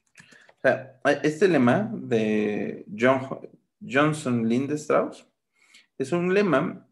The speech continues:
que se utiliza para hacer una reducción de la dimensión. También, la diferencia es que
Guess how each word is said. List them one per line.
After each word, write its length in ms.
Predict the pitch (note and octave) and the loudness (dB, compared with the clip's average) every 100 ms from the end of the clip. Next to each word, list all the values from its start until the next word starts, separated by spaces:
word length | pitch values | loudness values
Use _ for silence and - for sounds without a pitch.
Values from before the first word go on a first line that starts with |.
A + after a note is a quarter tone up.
| - | -10
que 120 | A#2+ | -6
se 100 | B2 | -4
utiliza 500 | G#2+ B2 B2+ B2+ C3+ | -4 -4 -2 -2 2
para 160 | G#2 | 0
hacer 220 | G#2 - A2+ | 0 -2 0
una 200 | A#2 A2 | 2 2
reducción 460 | G#2 G2 F#2+ G#2+ | 2 -2 -4 -2
de 80 | G#2+ | 0
la 80 | G2+ | 0
dimensión. 800 | G2+ G2+ G#2+ C3+ B2 B2 - _ _ _ | 0 -2 0 0 0 -4 -16 _ _ _
También, 500 | A#2 A#2 A2 - - _ - _ _ | -2 0 0 -4 -14 _ -20 _ _
la 160 | - G#2+ | 0 2
diferencia 720 | G#2+ G#2+ B2 C3 B2+ C3 C#3 | 2 2 0 0 0 -2 0
es 260 | - A2+ - | -4 -6 -8
que 680 | - A2 G#2 G#2 G2+ - | -6 -4 -2 -4 -6 -8